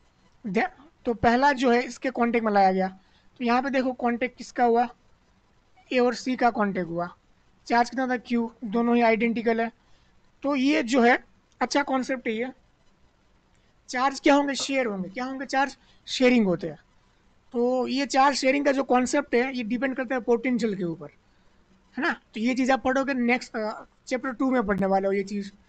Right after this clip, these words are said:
तो थोड़ा बहुत मैं आपको यहाँ पे बता देता हूँ कि जब तक potential same नहीं होता है, तब तक ये charge flow होता रहता है। तो अभी दोनों identical है, Identical होने की वजह से charge जो है equally distribute होगा, ये same, ये भी same है। तो यहाँ पे Q है,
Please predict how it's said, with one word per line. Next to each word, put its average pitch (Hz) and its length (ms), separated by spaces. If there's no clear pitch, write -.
तो 262 60
थोड़ा 269 200
बहुत 269 140
मैं 269 100
आपको 262 160
यहाँ 262 140
पे 247 80
बता 220 200
देता 208 260
हूँ 208 200
कि 240 40
जब 220 220
तक 277 160
potential 262 500
same 254 360
नहीं 240 240
होता 226 280
है, 226 100
तब 240 220
तक 269 140
ये 262 80
charge 240 320
flow 247 260
होता 226 320
रहता 190 280
है। 190 140
तो 208 60
अभी 233 200
दोनों 277 220
identical 262 600
है, 226 140
Identical 269 560
होने 254 280
की 277 140
वजह 254 180
से 226 240
charge 254 340
जो 226 140
है 294 80
equally 277 420
distribute 240 480
होगा, 170 240
ये 262 120
same, 277 260
ये 240 120
भी 233 120
same 175 280
है। 151 40
तो - 680
यहाँ 233 160
पे 262 100
Q 277 260
है, 277 100